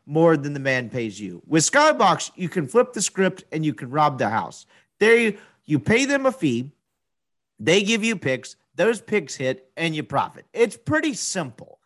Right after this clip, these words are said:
So you need to check these guys out heading into football season. They're doing a nascar giveaway right now, or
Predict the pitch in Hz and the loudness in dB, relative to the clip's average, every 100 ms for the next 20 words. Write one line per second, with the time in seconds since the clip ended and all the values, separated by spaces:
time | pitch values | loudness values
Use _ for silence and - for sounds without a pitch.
0 | _ _ - 196 214 277 269 196 220 220 | _ _ -4 -4 -4 -6 -6 -2 -4 -4
1 | 160 160 147 139 131 143 143 139 117 107 | -4 0 2 4 2 0 -4 -6 -8 -4
2 | 214 202 214 196 - 185 175 160 135 160 | -4 0 2 0 0 -6 -6 -6 -2 -2
3 | 156 127 113 139 202 - 220 208 220 220 | -2 -2 0 2 0 0 0 0 -2 -2
4 | 226 233 226 220 220 233 233 - 131 | -2 -4 -4 -6 -6 -6 -6 -8 -12